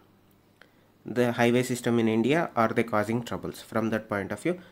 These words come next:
And also, if possible, try to look into, are there any other countries that are implementing similar policies in their tra-, m-, uh, vehicle management system? Sorry,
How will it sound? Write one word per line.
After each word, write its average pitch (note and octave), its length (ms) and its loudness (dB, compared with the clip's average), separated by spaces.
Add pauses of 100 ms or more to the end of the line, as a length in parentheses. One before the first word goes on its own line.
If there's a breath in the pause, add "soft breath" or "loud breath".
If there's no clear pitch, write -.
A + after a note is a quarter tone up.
(140 loud breath)
And E3+ 100 2
also, D3 240 6
if C#3+ 240 -2
possible, B2+ 400 2
try C#3 240 0
to D3+ 500 2
look D#3+ 480 0
into, C3+ 460 -2
are A#2+ 140 4
there D#3 200 0
any D#3+ 240 6
other D#3+ 160 4
countries C#3+ 380 0
that C3+ 160 0
are B2+ 100 0
implementing A#2+ 720 2
similar A#2+ 560 4
policies A2 760 -2 (120)
in G#2 180 -8
their A#2+ 240 0 (540 soft breath)
tra-, G2+ 240 -6
m-, G#2+ 280 -4
uh, G2 360 -8
vehicle A2+ 340 0
management F#2+ 540 -6
system? - 320 -12 (1200)
Sorry, G#2 320 -6